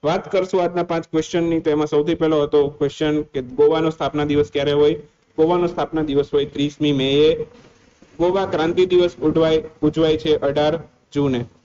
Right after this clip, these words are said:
ગોવા ક્રાંતિ દિવસ પૂછે તો અઢાર જૂન, ગોવા સ્થાપના દિવસ પૂછે તો ત્રીસમી મે. કર્નલ પંજાબસિંહ, તેઓ પૂંછની લડાઈ સાથે સંકળાયેલા હતા અને વીર ચક્રથી સન્માનિત હતા. હાલમાં જેમનું નિધન થયેલું હતું.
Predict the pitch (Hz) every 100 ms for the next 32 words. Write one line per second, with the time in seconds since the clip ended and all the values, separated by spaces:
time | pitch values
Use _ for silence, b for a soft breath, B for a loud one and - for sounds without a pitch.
0 | _ _ _ _ _ 156 170 185 175 175
1 | 180 180 175 180 - 165 175 165 156 160
2 | 160 156 170 175 165 147 156 165 165 165
3 | _ - 170 156 185 180 170 175 175 156
4 | 160 147 147 147 147 147 151 175 _ _
5 | 123 127 120 _ _ _ _ _ _ _
6 | _ _ _ _ _ 185 196 226 220 196
7 | 196 202 196 - 180 190 185 - - _
8 | 175 175 170 175 180 180 180 175 165 151
9 | 160 160 156 160 156 151 156 156 156 156
10 | 165 165 165 - 127 147 147 147 _ 135
11 | 156 160 160 156 156 160 147 151 156 156
12 | 151 156 160 - _ - 151 156 143 143
13 | 139 135 135 135 123 123 120 127